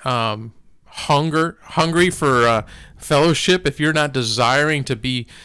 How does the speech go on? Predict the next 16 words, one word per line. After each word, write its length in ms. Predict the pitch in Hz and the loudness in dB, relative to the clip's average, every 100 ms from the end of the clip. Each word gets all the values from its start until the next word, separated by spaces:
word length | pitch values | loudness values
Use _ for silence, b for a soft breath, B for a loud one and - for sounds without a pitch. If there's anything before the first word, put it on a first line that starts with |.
| B B - | B B -6
you 100 | 123 | -2
know, 240 | 120 113 | -2 -4
with 320 | - 123 143 | -6 -2 -2
fellow 320 | - 135 131 120 | 0 -2 0 -2
believers, 600 | 117 123 143 165 165 - | -2 -2 -2 -4 -6 -8
I 140 | 123 | -8
think 160 | 185 180 | -6 -4
that's 160 | 143 | -2
a 60 | 131 | -2
red 200 | 117 113 | -2 -4
flag. 340 | 113 107 - - | -4 -6 -8 -10
And 140 | 120 | -6
I 80 | 117 | -4
think 280 | 113 123 - | -6 -10 -10
you, 140 | 120 - | -14 -14
you, 300 | 123 120 | -16 -16